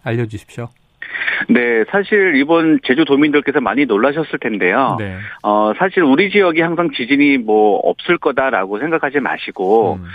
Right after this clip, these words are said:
Speaker 2: 이렇게 갑자기 발생하는 경우가 많기 때문에 평소 주변에 지진이나 지진에 대할 대피소들이 잘 준비되어져 있습니다.
Speaker 1: 네.
Speaker 2: 이런 것들 미리 확인하시는 게 좋을 것 같고요.
Speaker 1: 음.
Speaker 2: 혹시 진동을 느끼시거나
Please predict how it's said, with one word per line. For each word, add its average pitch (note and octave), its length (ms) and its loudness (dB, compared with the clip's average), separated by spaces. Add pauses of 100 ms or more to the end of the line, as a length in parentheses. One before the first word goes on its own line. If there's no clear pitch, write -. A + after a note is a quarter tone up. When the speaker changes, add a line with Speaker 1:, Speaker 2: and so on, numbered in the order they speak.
(240)
Speaker 2:
이렇게 A#2 180 -2
갑자기 D3 440 -2
발생하는 B2 440 -2
경우가 A2 220 0
많기 D#2+ 300 -6
때문에 F#2+ 580 -2 (360)
평소 F#3+ 320 0
주변에 C3 480 0
지진이나 B2+ 760 0
지진에 B2 200 -8
대할 B2+ 180 2
대피소들이 B2 580 -4
잘 A#2+ 200 -2
준비되어져 A2+ 560 0
있습니다. F#2 640 -4
Speaker 1:
네. G2 120 -10 (240)
Speaker 2:
이런 A2+ 160 0
것들 B2+ 220 -2
미리 A2 240 0
확인하시는 F#3+ 580 -2
게 A#2+ 100 0
좋을 F#2 240 -4
것 - 100 -6
같고요. A#2 580 -4
Speaker 1:
음. F#2 80 -10 (380)
Speaker 2:
혹시 D#3+ 360 0 (100)
진동을 C#3 420 2
느끼시거나 A2+ 920 0